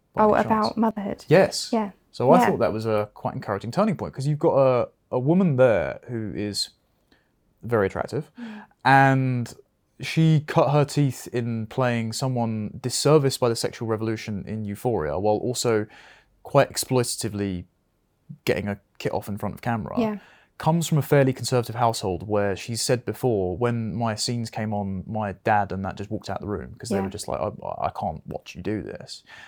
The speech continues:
Speaker 1: And is now saying, "Well, I've got a lot of fame and I've, I've directed my own films and that, but what use is it without someone to share it with? I thought I'd be a young mum by now."
Speaker 2: Yeah.
Speaker 1: And so if that discontent enters public consciousness with women, frankly, who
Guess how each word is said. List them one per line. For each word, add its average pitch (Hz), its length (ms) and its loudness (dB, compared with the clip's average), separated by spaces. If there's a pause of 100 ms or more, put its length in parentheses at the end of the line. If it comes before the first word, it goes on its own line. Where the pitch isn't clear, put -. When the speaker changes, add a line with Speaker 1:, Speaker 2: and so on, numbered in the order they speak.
(180)
Speaker 1:
And 120 140 -2
is 113 100 -4
now 160 220 2
saying, 120 380 0
"Well, 139 160 4
I've 131 280 4
got 180 140 2
a 185 40 0
lot 151 160 2
of - 80 -8
fame 127 380 0
and 95 220 -6
I've, 104 500 -6
I've 95 240 -4 (300)
directed 110 340 -4
my 104 220 -2
own 92 380 -8 (520)
films 147 540 2
and 120 140 -2
that, 113 300 -2
but - 200 -2
what 127 420 4 (160)
use 135 380 -2
is 117 100 -6
it 107 140 -2
without 110 320 -2
someone 107 260 -8
to 113 100 -10
share 175 360 2
it - 100 -4
with? 85 140 -8
I - 40 -4
thought - 220 -10
I'd - 80 -10
be 95 140 -4
a 104 40 -4
young 101 280 -6
mum 156 200 2
by 101 160 0
now." - 200 -6
Speaker 2:
Yeah. 220 220 -4 (320)
Speaker 1:
And 127 100 -6
so 147 120 6
if 151 120 2
that - 300 6 (120)
discontent 147 600 0
enters 131 280 -2
public 120 300 -4
consciousness 139 480 -6
with 104 100 -8
women, 151 460 2 (260)
frankly, 143 720 4 (160)
who 120 320 -2